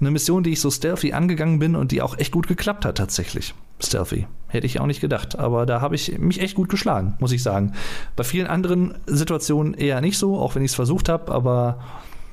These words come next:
ja, May. Manchmal ist es dann so. Ähm, Flucht in die Wüste. Mm, mm, mm, mm, da werd ich selbst verrückt. Besuch auf dem Friedhof, jo.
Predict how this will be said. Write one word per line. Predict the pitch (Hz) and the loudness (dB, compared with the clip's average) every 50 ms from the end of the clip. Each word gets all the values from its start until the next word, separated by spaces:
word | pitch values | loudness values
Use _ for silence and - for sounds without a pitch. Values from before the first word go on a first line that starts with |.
| - - - | -12 -8 -4
ja, | 120 117 110 | 0 0 2
May. | 98 90 92 95 101 95 - - - - - - - - - - - - - - - - - - | 2 2 4 2 2 0 -2 -6 -8 -8 -8 -8 -8 -8 -6 -6 -6 -6 -8 -10 -12 -10 -6 -4
Manchmal | - - 131 139 139 - 139 127 123 117 - | 0 0 0 0 0 0 0 0 0 0 0
ist | 123 117 | 0 0
es | 113 113 | 0 2
dann | - 110 110 | 0 2 2
so. | 104 117 139 185 226 214 - - - - - - - - - - - - - - - - - - - - - - - - - | 2 2 2 2 0 -2 -4 -12 -14 -14 -14 -16 -16 -18 -18 -16 -16 -14 -14 -16 -16 -18 -20 -20 -20 -20 -20 -18 -10 -4 -2
Ähm, | 131 135 139 139 139 139 139 139 143 139 143 143 143 143 | 0 2 2 4 4 4 6 6 6 6 6 6 4 4
Flucht | - - - - - - | 2 0 -2 0 0 2
in | - - | 2 2
die | - - - - - | 2 2 0 2 2
Wüste. | 131 156 160 160 - - - - 151 151 151 151 151 151 151 151 147 - - - - - - - - - - - - - - - - - - - - - - - - - - - - - - - - - | 2 2 0 0 -2 -4 -2 0 2 4 4 4 4 4 4 4 2 0 -6 -18 -18 -18 -20 -20 -20 -20 -20 -20 -20 -20 -20 -20 -20 -20 -20 -20 -18 -18 -18 -16 -16 -14 -14 -14 -14 -14 -16 -12 -10 -8
Mm, | - 180 202 143 | -8 -6 -2 -2
mm, | 104 - - - 117 - - - - - - - | -2 -2 0 -2 -2 0 0 -2 -4 -2 -2 0
mm, | 123 | 2
mm, | 127 127 123 | 4 4 4
da | 123 104 98 101 | 4 2 0 0
werd | 107 110 - | -2 -2 -2
ich | - 120 - | -2 -2 0
selbst | - 147 143 - - - | 0 -2 -2 -4 -6 -6
verrückt. | - - 107 104 104 - - - - - - - | -4 -2 0 2 0 0 0 -6 -8 -8 -6 -2
Besuch | 113 113 131 156 147 | 0 2 2 4 4
auf | 143 131 - | 2 2 0
dem | 135 131 | 0 -2
Friedhof, | 123 - - 151 147 135 143 135 135 139 - - - - - | -2 0 0 0 2 2 2 2 0 0 -4 -8 -8 -4 0
jo. | 123 117 117 120 120 | 2 2 4 4 2